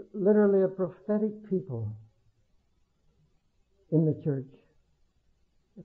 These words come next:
prophetic people. In other words, the Lord Jesus is so present in their midst that, in a sense, they're all prophets because the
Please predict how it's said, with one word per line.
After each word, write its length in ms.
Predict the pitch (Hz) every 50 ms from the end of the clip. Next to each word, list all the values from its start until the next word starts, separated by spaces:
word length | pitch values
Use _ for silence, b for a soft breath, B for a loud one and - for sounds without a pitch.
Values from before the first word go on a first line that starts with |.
| _
prophetic 600 | - 156 156 - _ _ _ - 196 185 190 185 190 - - -
people. 320 | 170 151 - - 120 110 110 110 - _ _ _ _ _ _ _ _ _ _ _ _ _ _ _ _ _ _ _ _ _ _ _ _ _ _ _ _ _ _ _ _ _ -
In 80 | 175
other 180 | 202 220 196 190
words, 300 | 185 196 196 196 175 147
the 40 | 165
Lord 360 | 170 175 196 208 214 196 160
Jesus 400 | 160 208 208 190 147 135 143 120 107
is 120 | 151 139 - - -
so 140 | 190 190
present 480 | 190 - - - 208 202 180 190 190 185
in 120 | 196 190
their 140 | 180 180 180
midst 420 | 175 170 160 147 - - - _ -
that, 140 | 139 131 131 - _ _ _ _ _ _ _ _ _ _ -
in 120 | 170 175 185
a 80 | 180 -
sense, 240 | 180 196 190 202 196 202
they're 100 | 190 185
all 160 | 185 196 196
prophets 560 | 185 190 - 185 190 196 175 151 151 151 - _ _ _ _ _ _ _ _ _ _ _ _ _ _ _ _ _ _ _ _ _ _ _ _ _ _ _ _ _ -
because 320 | 156 156 165 160 147 135
the 160 | 151 156 151